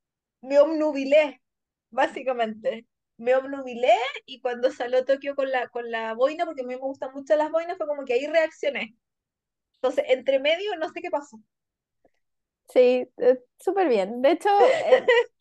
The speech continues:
Speaker 2: <laughs> cuando tiran estos como chanchitos con
Speaker 1: Sí, sí,
Speaker 2: la,
Speaker 1: sí.
Speaker 2: con el, con
Speaker 1: Con la
Speaker 2: la,
Speaker 1: plata.
Speaker 2: el dinero, y dije, "Ok, ya, eh, vamos bien".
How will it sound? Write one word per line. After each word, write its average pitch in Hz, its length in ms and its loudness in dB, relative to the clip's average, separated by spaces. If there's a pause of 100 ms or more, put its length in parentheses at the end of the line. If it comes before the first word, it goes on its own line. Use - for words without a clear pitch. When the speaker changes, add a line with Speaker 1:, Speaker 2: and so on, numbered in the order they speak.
(100)
Speaker 2:
<laughs> - 920 -12
cuando 254 480 2
tiran 285 380 -2
estos 311 340 -6
como 262 460 -4 (120)
chanchitos 240 720 -4 (160)
con 247 180 4
Speaker 1:
Sí, 226 160 4
sí, 220 260 6
Speaker 2:
la, 214 60 2
Speaker 1:
sí. 233 200 -6
Speaker 2:
con 233 220 2
el, 214 460 0 (160)
con 208 340 -10
Speaker 1:
Con - 120 -2
la - 80 2
Speaker 2:
la, - 20 -4
Speaker 1:
plata. 247 260 2
Speaker 2:
el 220 80 0
dinero, 247 420 0 (520)
y 254 180 0
dije, 262 280 2
"Ok, 233 120 2 (180)
ya, 185 260 0 (140)
eh, 208 280 -2
vamos 247 400 2
bien". 180 260 -4